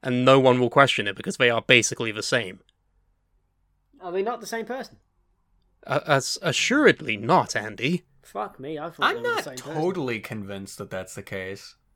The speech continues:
Speaker 1: You think Scott Steiner just got into a fucking, like, he fell into a well and just came out as a younger version of himself?
Speaker 3: Yeah, like that, uh, Ra's al
Speaker 1: "Oh, we
Speaker 3: Ghul.
Speaker 1: can't call him Rex Steiner, we must call him Bron Breakker. People will catch on otherwise."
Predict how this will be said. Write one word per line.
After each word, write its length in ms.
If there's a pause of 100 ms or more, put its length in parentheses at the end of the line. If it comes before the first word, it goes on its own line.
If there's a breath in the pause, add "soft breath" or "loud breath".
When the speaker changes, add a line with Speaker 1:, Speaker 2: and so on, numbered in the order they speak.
(360)
Speaker 1:
You 240
think 180
Scott 240
Steiner 300
just 160
got 120
into 180
a 60
fucking, 360
like, 160
he 60
fell 260
into 180
a 80
well 460 (160)
and 80
just 140
came 240
out 160
as 80
a 80
younger 240
version 340
of 80
himself? 540
Speaker 3:
Yeah, 460
like 240
that, 260
uh, 320
Ra's 200
al 200
Speaker 1:
"Oh, 120
we 100
Speaker 3:
Ghul. 40
Speaker 1:
can't 260
call 280
him 260
Rex 220
Steiner, 520
we 100
must 180
call 180
him 100
Bron 360
Breakker. 560
People 300
will 100
catch 340
on 240
otherwise." 600